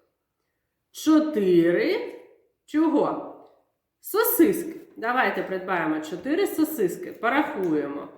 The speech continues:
Один, два,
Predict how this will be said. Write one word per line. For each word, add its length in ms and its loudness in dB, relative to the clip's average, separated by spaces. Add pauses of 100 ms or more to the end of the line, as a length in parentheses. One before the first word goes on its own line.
(1300)
Один, 920 2 (1300)
два, 920 -4